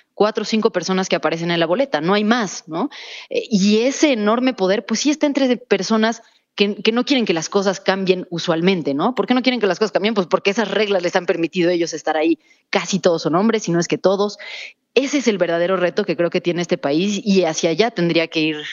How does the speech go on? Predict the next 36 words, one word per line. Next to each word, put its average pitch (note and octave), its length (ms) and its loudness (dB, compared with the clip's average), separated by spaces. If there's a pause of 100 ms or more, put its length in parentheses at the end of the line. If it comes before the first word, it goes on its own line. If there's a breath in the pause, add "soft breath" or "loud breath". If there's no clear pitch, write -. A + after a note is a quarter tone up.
(300)
me E3 180 -6
parece, E3 300 0
la D#3+ 160 0
presión F3+ 320 0
ciudadana, A#3+ 440 0
la G3+ 160 -2
presión D#3 220 -4
de G3+ 80 2
medios F3+ 220 0
como D#3+ 180 -2
a D#3 80 0
cuestionar, D#3+ 420 0
oye, F3 280 2 (300 loud breath)
¿cómo A3 200 0
están F#3+ 260 -4
tomando E3+ 280 -4
sus D3+ 160 -10
decisiones? C#3 320 -10 (600)
¿No? F3 200 0
¿Qué G3 60 0
onda F#3+ 140 2
con E3+ 140 0
estas E3+ 220 -2
encuestas E3 440 0
que D#3+ 100 0
dicen D#3+ 240 0
que D#3+ 100 -2
les D3 140 -2
sirven E3 260 0
para D3+ 160 0
tomar E3 220 -2
decisiones E3 320 -6
y - 40 -18
que D3 100 -8
nadie D#3+ 200 0
conoce? E3+ 560 0